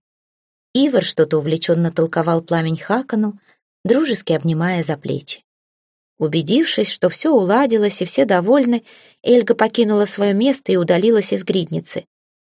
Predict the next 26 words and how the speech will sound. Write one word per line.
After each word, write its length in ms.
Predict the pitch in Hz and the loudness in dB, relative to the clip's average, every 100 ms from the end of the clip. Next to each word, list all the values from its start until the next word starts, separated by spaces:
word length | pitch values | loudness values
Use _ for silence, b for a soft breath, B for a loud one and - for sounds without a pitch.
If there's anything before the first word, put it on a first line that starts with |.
| _ _ | _ _
Улыбаясь, 500 | - 208 208 330 302 | 0 2 4 2 2
прошла 340 | - 190 247 - | -2 -2 0 0
через 300 | 214 190 160 | 0 0 0
двор 260 | 185 294 | 0 0
по 100 | - | 0
мосткам 500 | 185 185 - 262 277 | -2 -4 -4 -2 -2
к 60 | 208 | 0
жилой 320 | 180 190 208 | 0 2 0
избе. 340 | 160 151 170 - _ _ _ _ | -2 -4 -6 -8 _ _ _ _
И 80 | 175 | 0
лишь 220 | 185 190 | 0 0
у 40 | |
себя, 400 | 180 185 160 180 214 _ _ _ _ | -2 0 0 0 -4 _ _ _ _
когда 240 | 180 175 196 | 0 2 4
никто 320 | 214 - 240 | 2 2 2
не 140 | 220 | 2
мог 220 | 214 233 | 0 2
ее 180 | 208 202 | 2 2
видеть, 380 | 190 247 202 - | 2 -2 -2 -4
она 240 | 208 196 202 | -2 0 0
убрала 380 | 185 185 180 180 | 2 2 4 2
улыбку 420 | 190 262 269 185 | 2 0 2 0
и 60 | |
закрыла 440 | 175 175 190 220 202 | 2 0 2 4 4
лицо 360 | 185 185 175 | 2 0 0
руками. 500 | 185 175 170 170 170 | 0 -2 -2 -2 -4